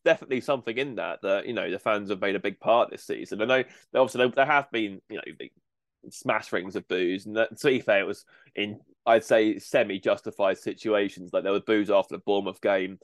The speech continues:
there were boos after the United game, but both of those, I would say, you know, with the grand scheme of things, is probably fair, fair enough to a point. I mean, you know, the United game was the most lifeless game we've played all season, and Bournemouth, we blew a two nil lead to a team that we thought was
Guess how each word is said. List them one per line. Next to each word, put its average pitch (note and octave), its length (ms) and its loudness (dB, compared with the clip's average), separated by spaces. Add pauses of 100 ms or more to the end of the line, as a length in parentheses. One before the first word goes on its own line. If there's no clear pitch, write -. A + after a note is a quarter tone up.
(260)
there G2+ 120 4
were G2 40 2
boos G#2+ 380 2
after G2+ 240 4
the F#2 80 -4
United G2 420 -2
game, F#2+ 400 -2 (640)
but A2 240 6 (320)
both C3 280 6
of A2 60 0
those, G#2 300 2
I G2+ 80 -2
would G2 100 -6
say, G2 520 0 (360)
you A2+ 140 -10
know, F#2+ 340 0
with A2 120 2
the A#2 60 2
grand A2 280 2
scheme A#2 240 -2
of G#2 100 -4
things, F#2+ 300 -8
is F#2+ 80 -10
probably G2 340 0
fair, G2+ 400 2 (140)
fair G#2 240 4
enough G#2 300 0
to F#2 100 -6
a F2 60 -8 (200)
point. F#2+ 400 -2
I G#2 40 -10
mean, G#2 260 -6 (100)
you F#2+ 40 -18
know, F#2 140 -10 (160)
the G2+ 100 -4
United G#2+ 280 2
game F#2 160 -6
was F#2 80 -12
the G#2 80 -4
most F#2 140 -6
lifeless G#2 400 2
game F#2+ 140 -4
we've F#2+ 120 -8
played G2 200 0
all F#2+ 100 -2
season, G#2 520 -2 (420)
and F#2+ 300 0
Bournemouth, G#2 320 2
we G#2+ 60 -2
blew A2 160 2
a G#2 40 2
two A2 200 -4
nil G#2+ 180 0
lead G#2 360 0
to G#2+ 120 2
a G2+ 60 0
team G#2+ 280 -4
that G#2 120 -6
we A2 180 0
thought F2+ 300 -8
was F#2+ 300 -10